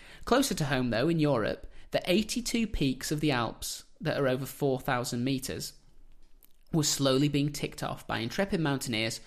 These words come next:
from practically every corner of the continent except the U K.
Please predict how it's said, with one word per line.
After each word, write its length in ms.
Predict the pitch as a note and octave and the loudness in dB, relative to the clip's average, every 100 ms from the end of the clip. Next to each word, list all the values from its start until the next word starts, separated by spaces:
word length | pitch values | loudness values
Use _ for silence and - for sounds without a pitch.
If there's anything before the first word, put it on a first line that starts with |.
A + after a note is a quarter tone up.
| - - | -16 -12
from 120 | - D3+ | -6 -4
practically 540 | - B2+ - C#3 - F3+ | -2 -2 -2 -2 -2 -2
every 300 | F#3 F#3 F#3+ | -2 -2 -4
corner 420 | - D#3 C#3+ C3+ | 0 0 2 0
of 80 | C3+ | 0
the 80 | |
continent 560 | C3+ C3+ C3 - G#2+ G#2 | 0 -2 -2 -2 -4 -4
except 340 | - - A2 | -4 -4 -4
the 60 | - | -2
U 160 | A2+ A2+ | -4 -2
K. 260 | C#3+ A2+ | -2 -2